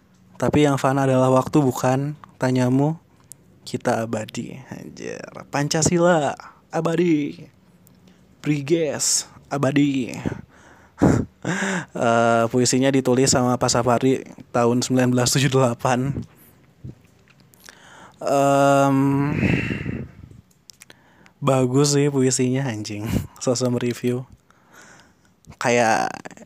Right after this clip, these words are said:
ya, memang yang fana adalah waktu gitu. Dan kita sebagai entitas, sebagai manusia gitu, entah dalam bentuk manusia seutuhnya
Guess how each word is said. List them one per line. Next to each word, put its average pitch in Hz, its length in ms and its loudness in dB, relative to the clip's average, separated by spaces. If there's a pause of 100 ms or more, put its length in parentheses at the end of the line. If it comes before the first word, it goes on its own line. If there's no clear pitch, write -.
(140)
ya, 120 320 -2
memang 120 240 0
yang 120 240 -2
fana 117 320 0
adalah 117 240 2
waktu 135 560 0
gitu. 139 240 -2 (1040)
Dan 127 320 -4
kita 135 240 -4
sebagai 131 480 0
entitas, 127 880 -4 (640)
sebagai 131 560 0
manusia 131 640 0
gitu, 147 320 -2 (1300)
entah 131 400 -2
dalam 131 400 2
bentuk 131 560 -2
manusia 131 400 -2
seutuhnya 135 640 -4